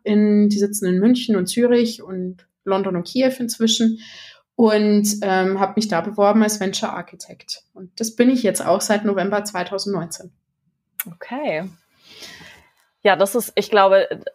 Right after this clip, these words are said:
Speaker 2: das ist natürlich, das passt wie die Faust aufs Auge, ne? Da hast du, glaube ich, Menschen vor dir, ähm, die das verstehen, also die, die
Speaker 1: Mhm.
Speaker 2: deinen Lebenslauf verstehen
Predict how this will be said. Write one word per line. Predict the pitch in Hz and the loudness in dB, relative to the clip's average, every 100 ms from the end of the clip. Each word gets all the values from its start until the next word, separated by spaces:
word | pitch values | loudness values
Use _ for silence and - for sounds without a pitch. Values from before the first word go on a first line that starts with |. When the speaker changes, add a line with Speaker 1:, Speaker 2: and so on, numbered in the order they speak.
| _ | _
Speaker 2:
das | 196 196 | -4 -4
ist | 202 | -4
natürlich, | 214 202 214 202 | -4 -2 -2 -2
das | - | -4
passt | - 202 - - - | 0 -2 -2 -12 -8
wie | 175 202 | -4 -2
die | 208 | 0
Faust | 220 202 - | 2 2 2
aufs | 185 - | 0 2
Auge, | 185 170 156 | 2 2 0
ne? | 160 | -2
Da | 180 | -2
hast | 190 - | -2 -6
du, | 190 | -4
glaube | 180 180 180 | 2 2 2
ich, | 185 - _ - _ | -6 -14 _ -20 _
Menschen | - 175 185 - 202 | -6 -4 -2 -4 -6
vor | - 196 196 | 0 2 2
dir, | 208 214 214 214 - | 4 4 4 2 2
ähm, | 190 185 185 185 185 190 _ _ _ _ _ _ _ _ _ 180 | 2 2 0 -4 -6 -8 _ _ _ _ _ _ _ _ _ -2
die | 185 | 0
das | 185 | 0
verstehen, | - 190 - 185 165 160 - | 0 -2 0 0 -2 -6 -2
also | 170 165 170 | 0 0 -2
die, | 160 190 180 - - | -4 -2 -2 -4 -4
die | 196 | 0
Speaker 1:
Mhm. | |
Speaker 2:
deinen | 185 180 190 | 2 2 2
Lebenslauf | 185 196 202 208 190 | 2 2 2 2 2
verstehen | - 175 - 185 214 233 254 | 2 -2 0 2 2 0 -4